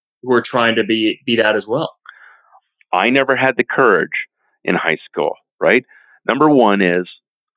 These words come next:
Speaker 2: first off, what if somebody tells you your baby's ugly? So number one, high school, I fear re-, I still fear rejection more than anything else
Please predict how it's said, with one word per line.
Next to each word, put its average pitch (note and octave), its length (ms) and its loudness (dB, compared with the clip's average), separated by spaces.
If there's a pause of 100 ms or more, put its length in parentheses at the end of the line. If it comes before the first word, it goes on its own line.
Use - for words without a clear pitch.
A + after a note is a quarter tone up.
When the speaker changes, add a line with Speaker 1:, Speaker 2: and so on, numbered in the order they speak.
(480)
Speaker 2:
first C3 300 2
off, F2 220 0
what A2+ 180 2
if B2 160 -2
somebody G#2 240 0
tells G2 320 -2
you F#2 60 -2
your E2+ 140 0
baby's D2 420 -6
ugly? - 420 -16 (240)
So F#2+ 60 -2
number C3 240 2
one, F#2+ 340 2
high F#2+ 240 -2
school, G#2+ 480 -4
I G2 300 0 (120)
fear G2+ 200 2
re-, F#2 160 -4 (180)
I F3+ 180 0 (200)
still E3 340 0
fear A2 160 0
rejection G2 640 -2
more F2+ 160 -2
than - 200 -4 (220)
anything A2+ 460 -2
else G2+ 160 -2